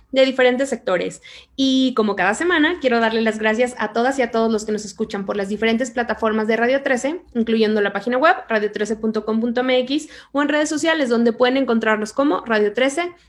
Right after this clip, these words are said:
Digital. Y ahora sí, pasando de lleno al programa del día de hoy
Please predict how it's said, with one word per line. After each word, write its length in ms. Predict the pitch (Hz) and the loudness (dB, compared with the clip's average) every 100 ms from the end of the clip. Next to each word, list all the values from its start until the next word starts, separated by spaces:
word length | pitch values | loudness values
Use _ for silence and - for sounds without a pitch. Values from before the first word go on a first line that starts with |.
| - | -4
Digital. 540 | 285 285 294 185 190 - _ - - | -2 -2 -2 -4 -4 -14 _ -20 -4
Y 80 | 226 | 0
ahora 220 | 220 220 | 2 2
sí, 180 | 262 254 | 0 -2
pasando 340 | 226 226 220 | -2 0 2
de 140 | 214 208 | 2 2
lleno 200 | 220 233 | 4 2
al 100 | 233 | 2
programa 340 | 208 202 202 | 2 2 0
del 100 | 208 | 0
día 140 | 202 | 0
de 100 | 196 | 2
hoy 320 | 196 208 359 | 2 2 0